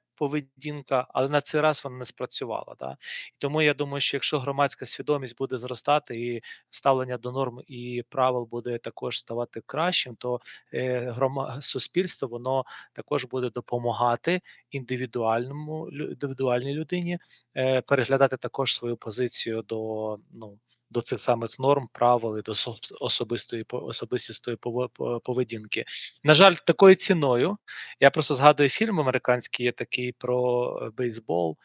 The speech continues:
Там такий був момент, коли новий, новий тренер приходить, і був старий тренер, і вони на-, почали конфліктувати, як направляти команду.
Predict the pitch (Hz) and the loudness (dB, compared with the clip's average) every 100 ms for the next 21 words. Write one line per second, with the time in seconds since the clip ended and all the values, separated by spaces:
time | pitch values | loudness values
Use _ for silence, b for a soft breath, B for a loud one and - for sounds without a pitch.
0 | b b - 120 117 - _ _ _ _ | b b 0 0 0 -14 _ _ _ _
1 | _ _ _ - - 120 123 120 135 175 | _ _ _ -8 -4 0 0 0 2 2
2 | 175 131 123 120 127 131 127 135 - 135 | 2 -2 -2 0 0 2 2 2 4 2
3 | 127 120 131 - 202 156 120 123 107 139 | 2 -2 -10 0 0 2 -2 -4 -6 0
4 | - 135 127 - 113 107 104 107 123 135 | 2 2 0 0 -4 -4 -8 -6 -2 -2
5 | 120 107 - 127 131 110 - - 139 131 | -4 -4 -4 -2 -6 -6 -12 0 4 4
6 | - 117 123 - _ _ _ _ _ _ | 2 2 2 0 _ _ _ _ _ _
7 | _ _ _ _ _ _ _ 143 135 - | _ _ _ _ _ _ _ -6 -6 0
8 | 131 131 127 - 113 120 110 101 | 2 4 4 2 -6 -2 -2 -4